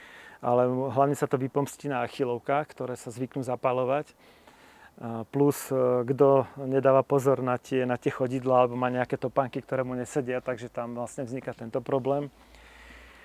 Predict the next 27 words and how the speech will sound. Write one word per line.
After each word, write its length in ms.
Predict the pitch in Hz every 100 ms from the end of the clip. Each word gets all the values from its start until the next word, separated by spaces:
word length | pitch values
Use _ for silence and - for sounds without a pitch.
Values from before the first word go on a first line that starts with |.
| -
Čiže 320 | - 147 147 139
je 40 |
tam 160 | 160 147
ten 120 | 156
fyzický 480 | - 117 139 - 147
problém, 440 | 151 147 156 156
plus 160 | - 143
keď 120 | - 135
má 160 | 135
niekto 240 | 135 - 139
ťažkú 320 | 135 - 139
výbavu, 560 | 135 123 131 127 139
tak 240 | 139 135 113
ho 80 | 123
to 140 | 143 120
fyzicky 480 | - 127 135 - 127
vyčerpá. 640 | 117 - 135 147 143 151 135 _ - - -
Ale 200 | 120 131
hlavne 360 | 123 139 139 139
potom 320 | - 135 139
veľa 240 | 131 139 139
ľudí 160 | 139 143
sa 200 | - 131
opúšťa 680 | 127 - 127 - 139 127 127
aj 40 |
v 80 | 120
hlave. 260 | 120 123 113